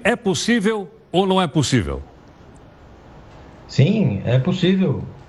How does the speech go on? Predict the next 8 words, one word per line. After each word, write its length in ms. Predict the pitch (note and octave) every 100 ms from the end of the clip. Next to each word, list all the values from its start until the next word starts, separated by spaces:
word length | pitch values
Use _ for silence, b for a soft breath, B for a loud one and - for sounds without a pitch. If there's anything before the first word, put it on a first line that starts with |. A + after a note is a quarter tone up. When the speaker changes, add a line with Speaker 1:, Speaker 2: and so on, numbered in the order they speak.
| - B B B B -
Speaker 2:
incluir 500 | A#2 C3+ C3+ C3 D3+
os 140 | C#3+
pais 200 | C#3+ C#3
adotivos 440 | C3+ B2+ C#3 D3+
na 60 | D#3
certidão 360 | D3 - D#3+ E3
de 80 |
nascimento. 600 | E3+ D#3+ F3 D3+ D#3+ C3+